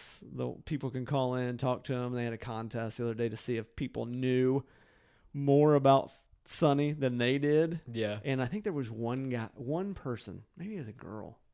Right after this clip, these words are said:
Speaker 1: I don't know. It was one person that, um,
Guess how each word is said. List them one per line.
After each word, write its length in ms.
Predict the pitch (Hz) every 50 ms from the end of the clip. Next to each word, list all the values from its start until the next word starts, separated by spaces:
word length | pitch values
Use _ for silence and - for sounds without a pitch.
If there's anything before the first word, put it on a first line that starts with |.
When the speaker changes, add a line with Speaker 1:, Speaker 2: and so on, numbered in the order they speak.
| _ _ _ _ _ _
Speaker 1:
I 140 | - 165 156
don't 120 | 139 127
know. 100 | 120 113
It 560 | 110 - _ _ _ _ _ _ - _ _
was 100 | - 143
one 300 | 120 139 156 165 170 180
person 600 | 160 - 160 165 151 131 - - 123 120 127 127 - _ _ _ - _ _ _ _ _ _ _ _ _ -
that, 480 | 143 139 139 143 131 127 127 - -
um, 420 | 151 143 139 131 123 123 120 120